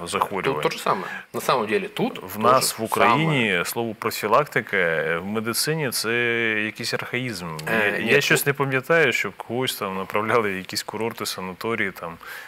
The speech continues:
Speaker 1: чи там
Speaker 2: Е.
Speaker 1: воду пити, там, в Трускавець.
Speaker 2: Е, ну, подождите, на самом деле у, в британской системе профилактика тоже идет во главу угла,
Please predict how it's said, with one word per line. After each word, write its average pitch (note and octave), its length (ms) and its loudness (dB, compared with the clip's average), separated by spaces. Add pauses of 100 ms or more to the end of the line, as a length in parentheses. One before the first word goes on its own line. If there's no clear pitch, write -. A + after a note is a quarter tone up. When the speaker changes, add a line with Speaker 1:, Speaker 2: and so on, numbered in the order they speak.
(140)
Speaker 1:
чи G#2+ 220 0
там G#2+ 180 2
Speaker 2:
Е. G2+ 40 -4
Speaker 1:
воду A#2 320 0
пити, F#2 640 -2
там, E2+ 140 -2
в - 60 -12
Трускавець. G2+ 720 -4 (160)
Speaker 2:
Е, - 40 -10 (180)
ну, C3+ 100 0
подождите, B2+ 360 -4
на A2+ 60 -2
самом B2+ 300 0
деле E3+ 340 0 (540)
у, A#2 160 -2 (280)
в B2 120 0
британской C#3 500 0
системе - 480 -8 (640)
профилактика A#2 800 2
тоже D3 340 0
идет G2+ 300 0
во F#2+ 100 0
главу F2+ 320 0
угла, F2+ 280 0